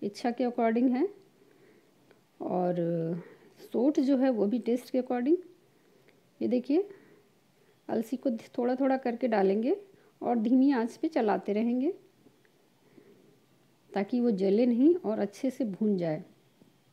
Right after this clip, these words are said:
थोड़ी देर में अलसी अपना कलर चेंज कर देगी। ये देखिए, मेरी अलसी भून गई है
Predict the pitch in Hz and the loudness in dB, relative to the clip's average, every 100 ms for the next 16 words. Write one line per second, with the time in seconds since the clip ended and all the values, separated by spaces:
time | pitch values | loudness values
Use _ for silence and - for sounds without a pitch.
0 | _ _ _ _ _ _ _ - - - | _ _ _ _ _ _ _ -20 -20 -20
1 | - 277 320 320 311 294 302 277 - 285 | -2 6 8 8 8 6 6 2 0 0
2 | 269 269 254 247 254 285 254 254 - 233 | 0 -2 -2 -2 -2 0 0 0 0 -2
3 | 202 214 208 294 392 - - _ _ _ | -2 -2 0 -2 -2 -12 -20 _ _ _
4 | _ _ _ _ _ _ _ _ _ _ | _ _ _ _ _ _ _ _ _ _
5 | _ _ _ _ _ _ _ _ _ _ | _ _ _ _ _ _ _ _ _ _
6 | _ _ _ _ _ - - 208 202 214 | _ _ _ _ _ -20 -12 -6 -2 0
7 | 262 262 240 226 208 269 208 202 247 220 | 0 2 2 2 0 0 0 2 2 4
8 | 202 202 | 2 2